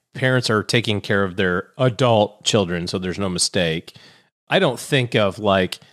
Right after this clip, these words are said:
"Hey, can I work really hard at this thing and I'll do the dishes while I stay in my old bedroom and I'm gonna take all my money and pay off my student loans in eighteen months and then I'll get the hell out of here." Like, that I can get behind, right? Like, that I can understand.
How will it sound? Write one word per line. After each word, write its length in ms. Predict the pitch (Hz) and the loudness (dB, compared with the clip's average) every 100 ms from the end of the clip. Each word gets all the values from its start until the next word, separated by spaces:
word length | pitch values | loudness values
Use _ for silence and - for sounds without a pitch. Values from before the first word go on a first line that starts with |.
| _ | _
"Hey, 520 | - 143 127 120 104 _ - | -2 0 2 2 0 _ -4
can 140 | 147 | -2
I 60 | 117 | 0
work 300 | 123 139 143 | 0 0 2
really 220 | 139 113 | 0 2
hard 200 | 127 120 | 2 0
at 80 | 107 | 0
this 260 | 107 - | -2 -2
thing 580 | - 131 123 104 95 92 _ _ _ _ | -2 0 2 0 -2 -6 _ _ _ _
and 600 | 120 110 104 98 98 98 - _ - | 0 2 0 -2 -6 -12 -16 _ -2
I'll 260 | 107 113 - | 0 0 2
do 140 | 127 | 2
the 100 | 107 | 2
dishes 420 | 92 107 - 98 | 0 0 2 2
while 200 | 98 104 | 2 4
I 100 | 98 | 4
stay 260 | 90 - 113 | 0 0 0
in 80 | 104 | 2
my 100 | 98 | 2
old 220 | 98 85 | 0 0
bedroom 520 | 101 101 98 95 90 | -2 0 0 0 0
and 200 | 85 85 - - _ _ - | -2 -4 -10 -20 _ _ -8
I'm 120 | 107 | -4
gonna 180 | 104 98 | -2 -4
take 300 | 85 123 110 | -2 -2 2
all 80 | 110 | 2
my 120 | 101 | 2
money 180 | 101 101 | 0 -2
and 80 | 90 | 0
pay 80 | - | -2
off 80 | |
my 80 | 98 | -2
student 260 | - - 95 | -4 -6 -4
loans 180 | 92 87 | -6 -4
in 80 | 92 | -6
eighteen 280 | 90 101 | -6 -6
months 240 | 87 87 92 | -4 -4 -4
and 60 | |
then 60 | 87 | -4
I'll 60 | 85 | -4
get 100 | 85 | -6
the 40 | |
hell 160 | 85 82 | -6 -4
out 140 | 82 | -4
of 60 | 78 | -6
here." 300 | 78 - 123 - | -10 -14 -14 -2
Like, 160 | 104 98 - | -2 -2 -4
that 200 | 165 185 | 0 2
I 80 | 147 | 2
can 200 | - 110 | 0 -2
get 180 | 101 - | -2 -4
behind, 640 | 85 - 87 71 85 120 - _ - | -6 -4 -4 -4 -10 -14 -18 _ -6
right? 300 | 92 101 95 | -2 0 0
Like, 220 | 98 87 | -4 -2
that 180 | 120 131 | 0 2
I 140 | 98 | 0
can 180 | - 95 | 0 -4
understand. 720 | 87 82 - 87 76 71 78 | -4 -6 -4 -6 -6 -10 -14